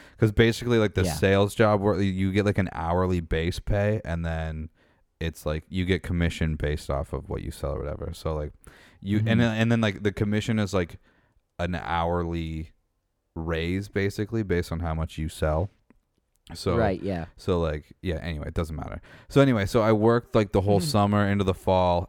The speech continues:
Speaker 1: and then they call me near the end. There's, like, two weeks left on the road, and they're like, "Hey, um,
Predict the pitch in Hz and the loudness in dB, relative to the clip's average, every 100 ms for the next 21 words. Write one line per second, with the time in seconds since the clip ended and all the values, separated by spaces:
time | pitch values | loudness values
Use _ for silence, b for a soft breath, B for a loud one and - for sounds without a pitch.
0 | - 90 92 90 90 87 - 92 95 92 | -4 -2 0 0 0 -2 -2 0 0 -2
1 | 90 87 87 85 85 82 87 87 85 - | -2 -2 -4 -4 -6 -4 -2 -2 -6 -8
2 | - 104 92 87 - - 80 - 85 78 | -4 -2 0 -2 -4 -6 -6 -6 -8 -6
3 | 80 80 78 - 82 82 85 - 120 113 | -6 -4 -6 -8 -10 -8 -8 -6 -4 -2
4 | 98 90 87 85 85 | 0 0 -2 -4 -8